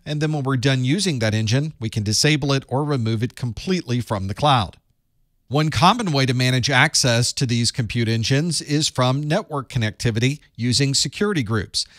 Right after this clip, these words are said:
It would be common to have a firewall that you could use just outside of the compute engine, and then you can control what traffic is inbound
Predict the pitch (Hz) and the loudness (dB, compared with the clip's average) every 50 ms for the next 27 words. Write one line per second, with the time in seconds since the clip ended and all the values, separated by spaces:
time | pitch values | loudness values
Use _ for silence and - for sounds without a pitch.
0 | - - _ - 123 135 131 117 135 123 - 131 139 135 135 165 165 165 143 127 | -20 -16 _ -2 0 2 2 2 0 2 2 2 2 2 2 2 2 2 2 2
1 | 123 131 - - 143 135 139 143 147 135 135 127 123 127 143 147 139 - - 127 | 2 -2 -2 2 2 4 4 2 0 0 0 0 0 0 -2 -4 -4 -2 -2 -2
2 | 104 127 113 117 123 123 123 - 131 123 - - 127 113 107 - - - 117 117 | -2 -2 -2 0 0 0 -2 -2 -2 -2 0 0 0 0 0 0 0 2 4 4
3 | 120 117 120 98 107 110 - - 113 98 - 113 107 101 123 143 135 151 160 156 | 4 2 0 -2 -2 -4 -4 -4 -6 -4 -4 -2 0 0 2 2 4 4 2 2
4 | 147 131 - - - - - 139 127 123 135 131 127 127 139 151 - - 151 120 | 2 -2 -6 -12 -18 -8 -2 0 2 2 2 2 2 2 0 0 -2 -4 -6 -4
5 | - 131 123 - - 131 127 127 120 113 123 120 - - 123 113 117 120 - 123 | -4 -4 -4 -2 0 0 0 0 0 0 -2 -2 -2 0 2 2 2 2 0 -2
6 | 113 - 113 107 98 135 160 170 156 131 135 127 127 127 123 113 - | -4 -2 -2 0 0 0 0 0 0 0 0 0 0 0 -2 -4 -6